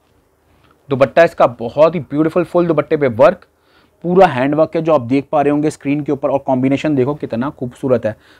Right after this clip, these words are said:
बारह पचास। अपने बुटीक पे रखो, आप एग्जीबिशन लगाते हो, एग्जीबिशन में रखो, आपको दो पैसे की प्राप्ति आराम से होगी क्योंकि ये प्योर फैब्रिक है, फैब्रिक में किसी प्रकार की कोई दिक्कत नहीं है। ग्रेस देखो दोस्तों, दिल चुरा लेगा आपका,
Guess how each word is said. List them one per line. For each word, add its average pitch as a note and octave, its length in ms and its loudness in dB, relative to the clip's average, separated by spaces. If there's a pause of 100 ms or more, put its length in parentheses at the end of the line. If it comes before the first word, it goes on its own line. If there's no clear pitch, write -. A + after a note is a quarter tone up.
(100)
बारह B2+ 320 2 (100)
पचास। - 440 -12 (220)
अपने F3 220 -2
बुटीक D3 380 0
पे F#3+ 100 4
रखो, F3 340 2 (500)
आप D3 180 4
एग्जीबिशन D#3+ 480 0
लगाते E3 360 2
हो, D#3 140 0
एग्जीबिशन D3+ 380 -4
में F3+ 120 0
रखो, D#3 280 -2
आपको D3 260 0
दो D3+ 120 2
पैसे D3 260 0
की D#3 60 -4
प्राप्ति D3+ 320 0
आराम C3 280 2
से E3 100 -4
होगी D3+ 160 -4
क्योंकि D#3+ 200 -6
ये D3 80 0
प्योर D3 260 0
फैब्रिक D3 440 -4
है, D3 80 -4 (760)
फैब्रिक C#3+ 280 0
में E3+ 100 -4
किसी F#3+ 200 -6
प्रकार D#3 260 0
की D#3+ 120 -4
कोई D3 280 0
दिक्कत D#3+ 340 -4
नहीं D3 120 -4
है। C#3+ 120 -6 (680)
ग्रेस C3 400 0
देखो B2 300 -2
दोस्तों, A#2+ 340 -8 (100)
दिल E3 240 0
चुरा A#2+ 240 -6
लेगा G2+ 220 -14
आपका, - 320 -20